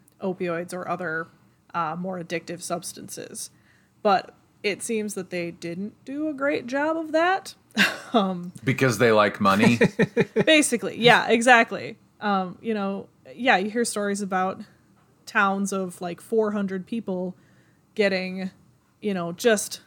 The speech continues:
Speaker 1: millions and millions of pills, you know, enough for every man, woman, and child in town to have seven thousand oxycodone pills, which is just insane.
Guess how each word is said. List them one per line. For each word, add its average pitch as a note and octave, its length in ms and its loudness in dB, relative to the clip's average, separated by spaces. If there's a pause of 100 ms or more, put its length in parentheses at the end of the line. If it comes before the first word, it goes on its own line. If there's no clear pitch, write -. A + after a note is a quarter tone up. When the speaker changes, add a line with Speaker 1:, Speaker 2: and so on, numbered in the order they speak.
(320)
Speaker 1:
millions A3+ 600 0
and G3+ 200 -4
millions A3+ 420 0
of F#3 100 -6
pills, - 480 -4
you G3 100 -6
know, F#3 100 -8
enough F#3+ 280 -2
for G3 420 -4
every G3 280 -2
man, G#3 260 -4
woman, G#3+ 220 -4
and G3 120 -4
child G#3 300 0
in F#3 120 -6
town G3+ 380 -4
to F#3+ 100 -10
have F3+ 200 -12
seven F#3+ 320 0
thousand F#3 580 -4
oxycodone G3 680 -2
pills, - 300 -16
which - 140 -16
is E3+ 120 -16
just - 220 -14
insane. G3 480 -8